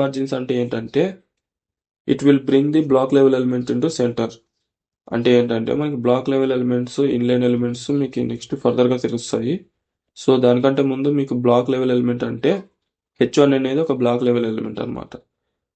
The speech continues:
So ఇదేం చేస్తుందంటే మార్జిన్ ఇక్కడ మనము ఆటో పెట్టుకున్నాం అనుకోండి, దీనికి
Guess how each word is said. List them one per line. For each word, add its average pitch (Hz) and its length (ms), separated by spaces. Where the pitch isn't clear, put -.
So - 140
ఇదేం 139 260
చేస్తుందంటే 117 580
మార్జిన్ 123 440
ఇక్కడ 123 180
మనము 113 260
ఆటో 123 340
పెట్టుకున్నాం 113 440
అనుకోండి, 110 400
దీనికి 143 320